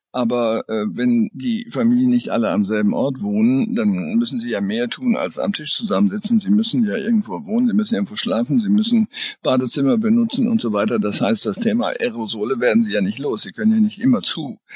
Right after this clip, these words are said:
äh, vierundzwanzig Stunden lang, äh, diese Masken tragen. Das, äh, wird zumindest beim Schlafen nicht möglich sein. Also insofern, äh, darf man sich auch nicht, äh,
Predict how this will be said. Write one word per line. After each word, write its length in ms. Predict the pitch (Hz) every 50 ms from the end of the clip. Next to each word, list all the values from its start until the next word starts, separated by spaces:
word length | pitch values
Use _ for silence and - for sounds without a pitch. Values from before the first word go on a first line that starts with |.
| - - - _ _
äh, 260 | - - 120 107 107
vierundzwanzig 640 | 104 - 139 123 120 113 - - 92 101 101 101 -
Stunden 260 | - 151 143 123 104
lang, 300 | 95 85 78 85 90 - - _ _ - - _ _ _ _
äh, 200 | - - 127 113
diese 240 | 117 123 117 110 120
Masken 420 | 104 101 101 101 - - 123 101
tragen. 440 | - - - 92 95 104 107 101 104
Das, 260 | 107 98 104 - -
äh, 340 | - - - - 110 110 120
wird 180 | 117 113 101 -
zumindest 420 | - 117 95 92 101 101 110 107
beim 140 | 95 82 -
Schlafen 340 | - - 101 104 110 127 110
nicht 140 | 107 110 131
möglich 260 | 123 123 123 113 113
sein. 180 | 110 87 87 - _ - - - - _
Also 180 | 170 147 131
insofern, 600 | 127 123 120 131 131 120 - 151 139 127 120 104 _ - - - _ _ _
äh, 300 | - - 123 117 113 92 -
darf 340 | - - 123 107 110 117
man 140 | - 139 127
sich 280 | 117 123 120 - 110 -
auch 240 | - 110 110 - -
nicht, 340 | 135 131 131 - _ - - _
äh, 240 | - 120 117 117 110